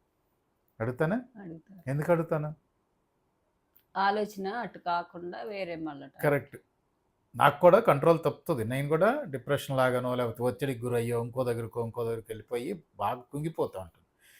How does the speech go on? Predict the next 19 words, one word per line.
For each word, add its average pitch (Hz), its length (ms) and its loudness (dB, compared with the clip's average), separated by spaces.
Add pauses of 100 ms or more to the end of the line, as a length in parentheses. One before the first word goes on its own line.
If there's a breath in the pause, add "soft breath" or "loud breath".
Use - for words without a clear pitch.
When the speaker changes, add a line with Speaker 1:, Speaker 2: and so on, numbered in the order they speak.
(320 soft breath)
Speaker 1:
కుంగిపోయినప్పుడు 143 560 2
"నాని 135 280 4
అదేంటి", 123 460 2
లేకపోతే 120 280 -4
"పిల్లలు 123 360 -2
అదేంటి, 113 420 -2
అప్పుడు 113 220 -2
అది 110 140 -2
ఎందుకు 120 260 -4
చేసాం, 113 340 -10
ఇప్పుడు 110 180 -12
ఎందుకు 123 260 -6
అయింది, 110 360 -4
అప్పుడు 107 200 -10
తీసుకున్నది 110 540 -8
ఏంటి", 107 240 -12 (400 soft breath)
ఇట్లా 151 180 0
డిఫరెంట్గా 165 560 0
చేస్తే 151 460 -2